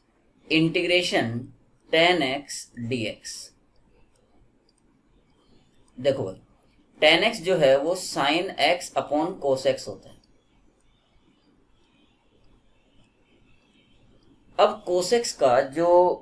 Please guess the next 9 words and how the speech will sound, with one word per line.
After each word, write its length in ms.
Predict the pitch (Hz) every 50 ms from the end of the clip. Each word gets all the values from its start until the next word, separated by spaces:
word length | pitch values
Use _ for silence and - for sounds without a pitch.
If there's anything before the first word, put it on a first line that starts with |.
| _ _ _ -
differentiation 640 | 131 139 156 156 - 160 151 147 143 180 165 202 226
होता 280 | 202 147 120 117 123 113
है 180 | 113 117 113 117 117 - - - - _ _ _ _ _ -
वो 240 | 123 127 135 156 175 190 208 214 208
minus 500 | 165 143 143 139 147 156 180 196 - -
sin 220 | 160 127 120 120
x 180 | 117 113 113 -
होता 200 | 98 92 - -
है, 100 | 87 -